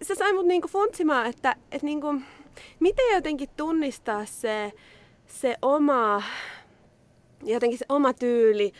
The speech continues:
että mikä palaute on sellaista, joka vaan typistää sua ja lyttää sua ja laittaa sut johonkin tuttuun ja turvalliseen moodiin. Ja mikä on taas sit sellaista, minkä suhteen pitäisi olla niinku nöyrä ja et,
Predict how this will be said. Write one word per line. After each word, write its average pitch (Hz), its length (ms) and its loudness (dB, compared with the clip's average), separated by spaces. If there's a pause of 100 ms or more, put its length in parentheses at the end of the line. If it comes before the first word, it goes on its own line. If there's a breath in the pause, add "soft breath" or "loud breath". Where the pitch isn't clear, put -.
(220 loud breath)
että 247 120 -6
mikä 339 220 -2
palaute 254 340 2
on 220 80 -2
sellaista, 226 300 -2
joka 226 140 -4
vaan 220 240 -2
typistää 247 560 -2
sua 196 200 -6
ja 214 100 -2
lyttää 233 420 -2
sua 190 260 -2 (100)
ja 226 120 0
laittaa 233 340 0
sut - 100 -10
johonkin 226 400 0
tuttuun 202 400 -6
ja 190 60 -6
turvalliseen 196 640 -4
moodiin. 208 600 -4 (240 loud breath)
Ja - 80 -4
mikä 339 220 -2
on 254 160 2
taas 214 200 -4
sit 220 120 -6
sellaista, 240 400 0
minkä 208 200 0
suhteen 220 340 -2
pitäisi 220 340 0
olla 190 140 -2
niinku 185 200 -6
nöyrä 190 560 -2
ja 170 220 -6 (420 loud breath)
et, 185 280 -6